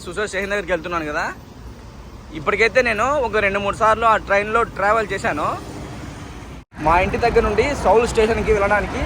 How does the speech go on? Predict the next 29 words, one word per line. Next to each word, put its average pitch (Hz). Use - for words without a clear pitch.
సబ్వేలో 220
అయితే 202
అటు 180
ఇటుగా 208
ఒక 226
గంట 196
టైమ్ 214
పడుతుంది. 196
హైదరాబాద్లో 208
నాంపల్లి, 196
సికింద్రాబాద్, 190
హైదరాబాద్ 190
రైల్వే 170
స్టేషన్లు 190
అయితే 185
ఏ 175
విధంగా 185
ఉంటాయో 160
ఆ 156
విధంగా 196
సౌల్ 196
సిటీలో 202
ఉన్నటువంటి 180
సియోల్ 214
రైల్వే 170
స్టేషన్ 196
మేజర్ 185
అనమాట. 151
తర్వాత 196